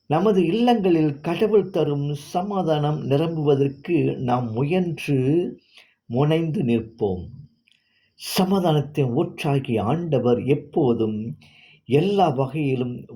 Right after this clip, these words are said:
உங்களுக்கு சமாதானம் அருள்வாராக. இரண்டாம் வாசகம். நற்செய்தி மத்தேயு இயல் இருபத்தி மூன்று,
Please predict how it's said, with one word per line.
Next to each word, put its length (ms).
உங்களுக்கு 600
சமாதானம் 720
அருள்வாராக. 720
இரண்டாம் 440
வாசகம். 580
நற்செய்தி 800
மத்தேயு 640
இயல் 320
இருபத்தி 460
மூன்று, 440